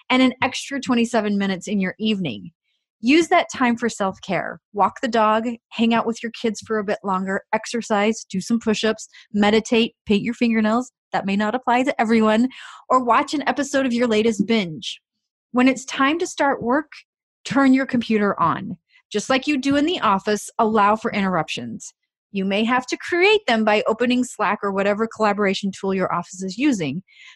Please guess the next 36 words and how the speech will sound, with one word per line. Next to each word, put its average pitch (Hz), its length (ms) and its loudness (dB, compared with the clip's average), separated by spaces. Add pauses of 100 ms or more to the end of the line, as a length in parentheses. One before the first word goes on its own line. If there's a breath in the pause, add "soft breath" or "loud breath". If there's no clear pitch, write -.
(100)
but 240 140 -2
make 269 260 4
sure 359 180 2
you 320 180 4
log 214 380 2
in 190 360 0
and 202 160 -2
check 240 280 -2
things 247 240 0
out 165 260 0 (120)
every 190 240 0
couple 175 340 -6
of 165 120 -4
hours. - 600 -6 (520)
At 240 140 4
lunchtime, 339 520 2 (400)
get 277 140 2
up 294 200 4
and 240 180 4
walk 240 240 4
away 226 220 2
from 226 160 -2
your 208 120 -2
computer. 196 560 -2 (520 soft breath)
Though 247 180 4
it - 100 -2
won't 285 260 4
take 349 240 -2
you 277 80 0
an 233 160 2
hour 208 240 2
to - 160 -4
eat 214 160 -4
lunch 202 280 0
at - 120 -4
home, 170 460 -2